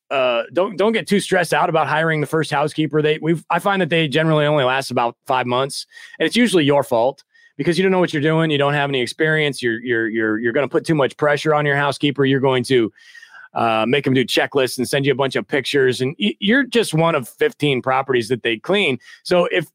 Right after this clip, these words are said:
if you're the, if you're the house that they show up to that day that they're rolling their eyes over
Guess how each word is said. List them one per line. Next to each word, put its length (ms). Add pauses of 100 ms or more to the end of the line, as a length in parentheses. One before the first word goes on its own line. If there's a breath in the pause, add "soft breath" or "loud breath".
if 160
you're 160
the, 240
if 140
you're 160
the 80
house 240
that 100
they 140
show 320
up 160
to 240
that 280
day 480 (1000 soft breath)
that 180
they're 140
rolling 280
their 160
eyes 240
over 440